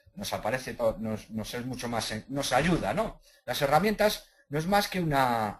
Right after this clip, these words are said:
eh, una ayuda que nosotros tenemos para, para ver este tipo de cosas, ¿ok? Eh,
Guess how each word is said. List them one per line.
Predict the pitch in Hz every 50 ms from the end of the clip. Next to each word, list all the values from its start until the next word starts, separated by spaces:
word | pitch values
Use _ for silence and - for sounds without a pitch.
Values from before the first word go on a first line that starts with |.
| - 135 123
eh, | 123 127 123 120 117 113 110 110 107
una | 156 160 156 143
ayuda | 123 120 143 143 117 101 - -
que | - 95
nosotros | 101 101 - - - 117 -
tenemos | - 117 120 123 123 120 -
para, | - - 101 101 95 90 90 - - _ _ _ _ _ _
para | - 107 104 104 104
ver | 113 117
este | 113 - - 110 95
tipo | - 98 87 95
de | 92 87
cosas, | - 76 76 - - - - -
¿ok? | - - -
Eh, | 156 170 170 170